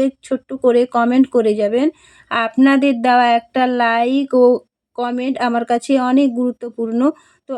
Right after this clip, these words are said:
আপনাদের দেওয়া কমেন্ট আমাকে আরও অনেক বেশি উৎসাহ দেবে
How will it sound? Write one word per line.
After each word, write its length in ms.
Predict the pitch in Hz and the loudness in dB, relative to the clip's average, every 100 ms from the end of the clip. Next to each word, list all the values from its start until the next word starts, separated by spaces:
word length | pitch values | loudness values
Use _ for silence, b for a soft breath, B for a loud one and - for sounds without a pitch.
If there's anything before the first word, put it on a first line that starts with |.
| 240 | -4
আপনাদের 400 | 247 262 269 277 247 | -2 2 2 2 2
দেওয়া 280 | 254 247 262 269 | 2 2 2 2
কমেন্ট 360 | 254 247 269 269 | 2 4 4 4
আমাকে 280 | 254 247 285 247 247 | 4 0 -2 0 0
আরও 160 | 269 277 254 | 0 -2 -2
অনেক 160 | 277 294 | -4 -2
বেশি 240 | 269 269 254 240 | -2 0 -2 -4
উৎসাহ 360 | - - 247 247 | -6 -2 0 0
দেবে 280 | 233 247 254 | 0 2 2